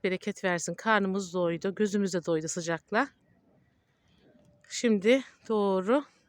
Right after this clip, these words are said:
yavaş yavaş gidiyoruz bakalım. Dediğim gibi ben çok seviyorum böyle yerleri. Deniz, su beni resmen çekiyor.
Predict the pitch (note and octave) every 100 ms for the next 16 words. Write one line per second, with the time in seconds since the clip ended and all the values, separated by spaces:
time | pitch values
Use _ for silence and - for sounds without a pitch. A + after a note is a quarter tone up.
0 | _ A3 F#3 E3+ - F#3+ - F#3+ G3 E3+
1 | D#3+ D#3+ - F3 B3+ - - - _ _
2 | _ _ _ _ _ _ _ _ _ _
3 | _ _ G3+ G3+ G3 F3 G3+ G#3 G#3+ -
4 | G3 F3 E3 E3 D#3+ D#3+ E3 E3 D#3+ E3
5 | F#3 - _ _ _ _ _ _ _ _
6 | _ _ _ A3 G#3+ F#3+ - - B3 A#3+
7 | G#3+ G3+ G#3+ - - G#3 - G3+ - G3
8 | G3